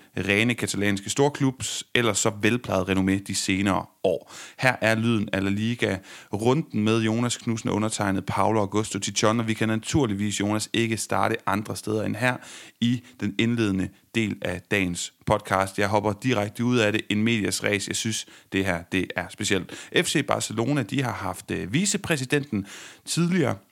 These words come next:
vicepræsident for den spanske dommerkomité, José María Enríquez Negreira, på lønningslisten for en håndfuld år tilbage. Ti millioner danske kroner, lidt mere end det endda, fik han i en periode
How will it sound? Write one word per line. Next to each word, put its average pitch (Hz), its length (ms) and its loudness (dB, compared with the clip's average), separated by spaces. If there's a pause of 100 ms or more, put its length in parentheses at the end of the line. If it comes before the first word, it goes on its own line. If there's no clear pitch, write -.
(160)
vicepræsident 127 680 0
for - 120 0
den 98 80 0
spanske 98 480 -2
dommerkomité, 127 540 2
José 120 440 -2
María 120 340 2 (160)
Enríquez 101 680 0 (220)
Negreira, 110 640 0 (400)
på 135 100 4
lønningslisten 165 680 2 (300)
for - 200 0
en 101 100 0
håndfuld 101 320 0
år 113 120 0
tilbage. 95 360 0
Ti - 400 0
millioner 123 560 0
danske - 380 0
kroner, 117 360 -2 (340)
lidt 110 200 -2
mere 117 220 0
end 90 100 -2
det 117 220 -2 (100)
endda, 107 400 -2 (300)
fik - 260 -2
han 113 260 -2
i 98 180 -2
en 95 120 -2
periode 101 400 0